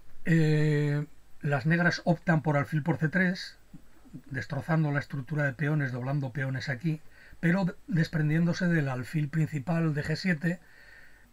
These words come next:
esto se considera una posición, bueno, jugable, pero comprometida también para las, para las piezas negras, ¿no?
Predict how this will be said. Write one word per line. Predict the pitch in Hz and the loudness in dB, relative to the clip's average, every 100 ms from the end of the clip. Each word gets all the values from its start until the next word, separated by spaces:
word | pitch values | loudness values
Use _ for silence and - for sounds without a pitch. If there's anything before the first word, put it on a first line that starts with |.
| - | 0
esto | 175 - 185 190 - - - - - - | 0 2 -2 -2 -10 -20 -20 -20 -20 -14
se | - 143 | -6 0
considera | 151 - 143 156 165 175 - - - - - | 0 0 0 2 0 -2 -12 -20 -20 -20 -4
una | 156 156 | 0 0
posición, | 151 156 - 160 165 175 - - _ - - - - - - - - - - | 0 -2 2 2 2 -2 -16 -20 _ -20 -20 -20 -20 -20 -20 -20 -20 -20 -12
bueno, | 175 165 151 - | 0 0 0 -4
jugable, | - 175 170 208 185 214 - - - - - - | -4 0 4 4 4 0 -6 -20 -20 -20 -20 0
pero | 175 196 | 2 2
comprometida | 190 175 170 139 156 127 117 | 2 2 4 2 2 0 -2
también | 117 120 | -4 -6
para | 110 113 110 | -6 -6 -6
las, | 107 104 101 107 - | -6 -6 -8 -10 -8
para | 131 113 | -6 -4
las | 107 | -6
piezas | - - 120 | -8 -8 -8
negras, | 117 104 107 104 | -8 -8 -8 -10
¿no? | 135 | -10